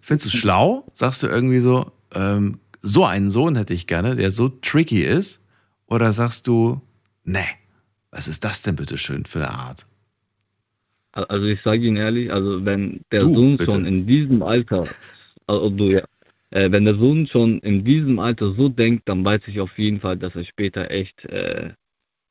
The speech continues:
Speaker 2: wohlhaben wird oder er, äh, was erreichen wird.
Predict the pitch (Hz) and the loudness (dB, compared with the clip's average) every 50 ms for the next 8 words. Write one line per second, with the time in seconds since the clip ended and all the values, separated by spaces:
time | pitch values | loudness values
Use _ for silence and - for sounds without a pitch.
0 | _ _ _ _ _ _ _ _ _ _ _ _ _ - - 107 113 107 101 95 | _ _ _ _ _ _ _ _ _ _ _ _ _ -2 2 2 4 4 4 2
1 | 98 95 92 90 90 90 87 - - - - _ _ _ _ _ _ _ _ - | 0 0 -2 -4 -6 -8 -10 -10 -14 -20 -20 _ _ _ _ _ _ _ _ -6
2 | - 95 95 - 95 92 90 - - 101 98 92 101 98 - 82 101 98 101 107 | -4 -2 -2 -2 -2 -4 -4 -4 -4 -4 -2 -2 -2 -2 -2 -2 -2 0 0 0
3 | 104 - 110 95 90 90 85 - - - | 0 0 -2 -6 -6 -6 -10 -14 -16 -20